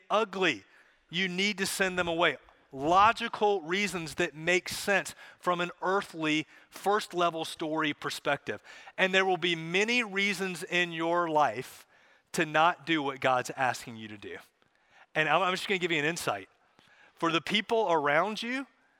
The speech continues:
that don't have a kingdom perspective and a Jesus perspective of what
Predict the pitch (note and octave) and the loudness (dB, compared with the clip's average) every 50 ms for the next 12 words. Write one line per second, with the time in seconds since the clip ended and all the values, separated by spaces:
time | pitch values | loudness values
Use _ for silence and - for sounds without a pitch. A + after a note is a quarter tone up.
0 | _ _ _ _ _ _ - F3 E3+ - - - E3 F3 G3 G3 - F#3 F#3+ F3 | _ _ _ _ _ _ 2 2 2 2 0 0 2 2 2 2 4 4 4 4
1 | F3+ E3 - - F#3 F#3 F#3+ F#3 F3+ E3 - D#3 D3+ - - - D#3+ E3 - - | 4 -2 -2 -2 -2 -2 0 -2 -2 -2 -4 -6 -6 -4 -2 0 0 0 0 -2
2 | F#3+ G3 G#3 G#3+ G3+ - - _ _ _ _ _ - D#3 D3+ D3 C#3 B2 A2 - | -2 -2 -2 -2 -4 -8 -20 _ _ _ _ _ -4 -2 -2 -2 -2 -4 -6 -8
3 | C3 D#3+ F3 G3+ G#3+ F#3+ G3+ F#3 - - G#3 - - G#3 G#3 G3+ - A3+ F#3 D#3+ | -4 -2 -2 -2 -2 -4 -6 -8 -6 -4 -6 -4 0 0 0 2 2 0 0 0
4 | D#3+ C#3+ B2+ C#3 E3 D#3+ D#3+ | 0 -2 0 0 0 0 0